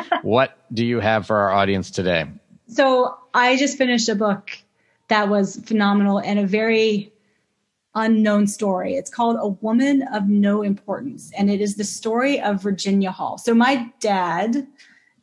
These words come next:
Speaker 1: he's not listening, but he was a, a lifetime C I A guy. When he retired, he was director of counterintelligence.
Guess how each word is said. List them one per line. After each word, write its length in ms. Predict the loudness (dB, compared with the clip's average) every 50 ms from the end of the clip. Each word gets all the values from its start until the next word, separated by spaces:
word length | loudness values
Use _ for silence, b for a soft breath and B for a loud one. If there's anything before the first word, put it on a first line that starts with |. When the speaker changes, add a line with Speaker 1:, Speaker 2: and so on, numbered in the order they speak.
| _ _ _ _ _
Speaker 1:
he's 120 | -4 -2
not 200 | 0 -2 -2 -4
listening, 380 | -6 -8 -8 -6 -4 -4 -2 -2
but 200 | -4 -4 -4 -4
he 180 | -2 0 0
was 180 | 2 2 2 2
a, 360 | 2 2 2 0 0 -2 -4 -4
a 120 | -4 -2
lifetime 600 | 0 0 0 0 -2 -4 -4 -4 -4 -4 -4 -4
C 200 | -6 -4 -4 -4
I 60 | -4 -4
A 240 | -4 -6 -6 -6
guy. 240 | -4 -6 -6 -6 -6
When 120 | -6 -4 -2
he 160 | -2 -2 -2
retired, 400 | -2 -4 -6 -4 -4 -4 -4 -4
he 120 | -4 -6
was 160 | -6 -6 -8
director 400 | -8 -6 -8 -8 -8 -8 -10 -12
of 120 | -12 -12 -12
counterintelligence. 800 | -12 -12 -10 -10 -10 -8 -8 -8 -8 -10 -12 -14 -18 -18 -20